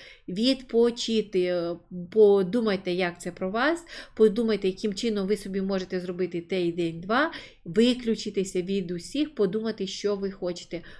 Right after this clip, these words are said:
У вас енергії дійсно на приколі. І ще бажання місяця для наших скорпіонів. Е, рицарь, е,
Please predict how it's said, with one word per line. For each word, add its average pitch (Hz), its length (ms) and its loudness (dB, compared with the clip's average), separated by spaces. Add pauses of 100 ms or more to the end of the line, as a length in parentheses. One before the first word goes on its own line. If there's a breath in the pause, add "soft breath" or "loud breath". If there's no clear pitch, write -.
(140 loud breath)
У 185 40 -2
вас 180 260 2
енергії 240 580 -2
дійсно 170 720 -6 (340 loud breath)
на 165 240 0
приколі. 156 680 -4 (520 loud breath)
І 220 80 -2
ще 277 220 6
бажання 185 500 2
місяця 185 500 -2
для 180 240 -2
наших 170 300 -6
скорпіонів. 294 680 -2 (3000 loud breath)
Е, 190 360 6
рицарь, 262 400 6
е, 214 500 6